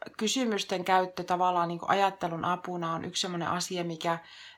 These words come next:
e-, ensinnäkin se on mulle henkilökohtaisesti ollut tosi niinku tärkeä ja arvokas asia, että mä oon oppinut käyttämään hyviä kysymyksiä. Ja toisekseen mä haluan jutella tästä sen takia, että mä koen, että yksi kysymys, minkä mä aion sulta tota kysyä, niin että siinä on tavallaan sellainen,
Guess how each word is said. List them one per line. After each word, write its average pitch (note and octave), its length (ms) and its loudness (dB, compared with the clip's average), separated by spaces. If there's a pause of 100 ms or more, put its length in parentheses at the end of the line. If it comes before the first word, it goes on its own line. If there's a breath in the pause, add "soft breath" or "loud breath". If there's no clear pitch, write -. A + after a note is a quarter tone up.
e-, E3 160 4
ensinnäkin G3+ 420 4
se F#3+ 80 0
on F#3 80 0
mulle F#3 200 0
henkilökohtaisesti G3 680 2
ollut E3 220 -2
tosi E3+ 200 -2
niinku E3+ 220 -4
tärkeä F3+ 420 6
ja E3 140 4
arvokas E3+ 520 2
asia, F3+ 360 4
että E3 140 -6
mä E3+ 40 -2
oon D#3+ 120 -4
oppinut E3+ 380 -6
käyttämään F3+ 580 0
hyviä E3 220 -6
kysymyksiä. F#3 760 0 (400 loud breath)
Ja F3 260 8 (360)
toisekseen F#3 720 2 (100)
mä F#3 100 0
haluan F3+ 260 0
jutella F#3 300 2
tästä F3 300 -4
sen F3 180 -2
takia, D#3+ 280 -2
että D#3+ 180 -4
mä E3+ 100 2 (340 loud breath)
koen, A3 300 8
että F3+ 600 2
yksi - 200 -6
kysymys, G#3+ 500 0
minkä F3 220 -2
mä E3+ 120 0
aion E3+ 260 0
sulta E3+ 260 -6
tota E3 280 -6
kysyä, C4 460 2
niin F3+ 220 -2
että F3 120 -8
siinä G3 140 -2
on F#3+ 80 -4
tavallaan G#3+ 420 8
sellainen, F3+ 540 0